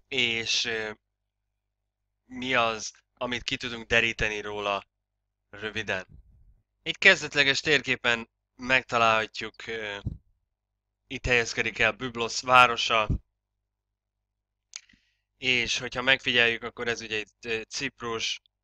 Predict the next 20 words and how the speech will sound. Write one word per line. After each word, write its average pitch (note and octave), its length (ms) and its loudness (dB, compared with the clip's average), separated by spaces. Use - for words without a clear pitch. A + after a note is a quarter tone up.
a - 80 -20
földközi A#2+ 380 -8
tenger A#2 380 4
partján A#2 500 -2
helyezkedik A2 680 -4
el, A2 300 2
ez A2 280 -8
egy A2 240 -8
föníciai G#2+ 920 -8
kereskedőváros, A2 1200 0
aztán A2 440 -8
természetesen A2 680 -4
különböző G#2+ 720 -6
birodalmak G#2+ 880 -2
hódították A#2 680 -4
meg, B2 300 2
ez C3 220 -2
esetben A2 680 -2
ugye G#2 400 -4
a G2 460 -6